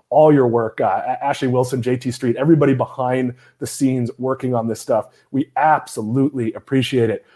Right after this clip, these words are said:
With that, uh, we are out of time. Uh, I will be back on Friday with kind of a unique show. I'm gonna have Anirban Mahante on, and I'm gonna be here live. Uh, Anirban's in Australia, so we're gonna tape his segments, but we're gonna take your questions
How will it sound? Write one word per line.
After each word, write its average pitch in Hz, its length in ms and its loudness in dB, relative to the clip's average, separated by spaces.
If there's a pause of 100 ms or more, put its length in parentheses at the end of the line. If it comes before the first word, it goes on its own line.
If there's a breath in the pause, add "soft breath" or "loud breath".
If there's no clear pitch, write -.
(180 soft breath)
With 160 400 4 (140)
that, 135 600 2
uh, 120 220 -2
we 151 240 4
are 143 240 2
out 139 140 2
of 123 120 -4
time. 101 440 -6
Uh, 92 80 -10
I 151 200 0
will 247 80 4
be 233 100 4
back 147 420 -2
on 135 200 -2
Friday 123 380 2
with 104 160 -8
kind 285 160 -4
of 302 60 -4
a 311 40 4
unique 196 320 2
show. 127 200 -2
I'm 90 100 -6
gonna 196 80 0
have 220 80 -4
Anirban 170 420 2
Mahante 135 480 -4
on, 90 180 -10
and 92 100 -18 (340 soft breath)
I'm 277 240 2
gonna 254 160 2
be 202 120 4
here 175 200 6
live. 120 420 2 (220 soft breath)
Uh, 123 140 -2
Anirban's 180 480 2
in 165 40 2
Australia, 131 520 -2
so - 100 -10
we're 180 140 -4
gonna 170 80 -4
tape 151 340 -2
his 147 180 -2
segments, 190 440 -2 (280 soft breath)
but 143 140 -4
we're 190 140 0
gonna 294 180 2
take - 320 -4
your 208 140 2
questions 92 600 -6